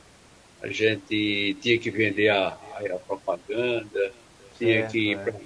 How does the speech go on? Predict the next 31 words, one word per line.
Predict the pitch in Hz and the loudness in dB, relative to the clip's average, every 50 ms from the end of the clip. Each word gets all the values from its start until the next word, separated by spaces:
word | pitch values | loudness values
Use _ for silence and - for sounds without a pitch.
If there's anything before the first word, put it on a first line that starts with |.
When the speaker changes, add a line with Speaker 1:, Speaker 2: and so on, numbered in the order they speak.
| - - - - - - - - | -18 -20 -20 -20 -20 -20 -8 -6
Speaker 1:
aquela, | 180 - - 170 175 170 143 | -6 0 4 6 6 6 6
aquela | 123 - 143 127 147 156 156 139 | 4 2 -2 0 2 2 2 2
coisa, | - - 120 107 101 98 92 90 92 | 0 4 4 4 4 4 2 -2 -4
né? | 110 127 131 - - - - - | -6 -6 -8 -8 -18 -20 -12 -10
Hoje | - - - - 156 | -8 -6 -4 -4 -2
não, | 131 113 98 95 | 0 -2 -2 -4
tá | - - 131 | -2 -2 -2
diferente. | 135 - - - 147 120 104 92 87 - - - - - - - - - - - - - - - - - - | -2 0 4 6 8 8 8 6 2 -4 -8 -18 -20 -20 -20 -20 -20 -20 -20 -20 -20 -20 -20 -20 -20 -12 -6
E | - - | -6 -6
técnico | - - 240 233 - 220 214 196 | 4 8 8 8 8 8 2 0
de | 202 - | 0 0
futebol | - 165 151 143 127 113 104 113 131 147 151 143 131 120 107 - - - - - - - - - - - - - - - | 0 -4 -2 -2 -4 -4 0 6 6 8 8 8 6 4 4 0 -8 -20 -18 -18 -18 -20 -20 -20 -20 -20 -20 -20 -10 -4
é | - 226 | -2 0
uma | 226 208 | 0 0
experiência | - - - 202 196 175 170 170 156 - 170 | -2 6 8 10 12 12 12 10 10 6 4
gostosa, | 160 160 151 147 - - - 120 120 123 123 117 113 104 98 101 98 | 6 4 4 4 2 2 4 6 8 8 8 8 6 4 2 0 2
é | 104 127 147 165 170 165 | 2 4 4 4 4 4
a | 156 | 4
gente | 147 147 160 160 151 - 170 | 4 4 4 4 4 6 6
aprender, | 165 165 - 175 175 175 156 123 120 110 107 104 - - - - - - | 6 6 6 6 6 6 6 6 4 2 2 2 -2 -8 -18 -20 -18 -18
a | 131 | -14
gente | - 156 175 175 - | -6 -4 -4 0 0
aprende | 165 160 - - 151 151 147 147 | 0 0 2 0 2 4 6 4
muito. | 131 113 107 104 101 98 - - - - - - - - - - - - - | 4 2 0 -4 -4 -4 -8 -10 -12 -20 -20 -20 -20 -20 -20 -20 -20 -14 -6
Não | - 233 117 | 0 2 2
só | 117 - - 180 170 156 147 | 2 6 8 8 10 10 10
o | 131 127 | 8 8
lado | 127 131 135 135 131 - | 8 8 8 8 6 4
futebolístico | - - 127 - - - 120 113 107 104 117 117 - - 110 | -6 -8 -8 -8 0 2 4 4 4 2 0 -2 -4 -4 0
da | 107 104 | 0 0
coisa, | 101 - - 139 160 175 170 143 - | 0 2 2 4 4 4 4 2 -2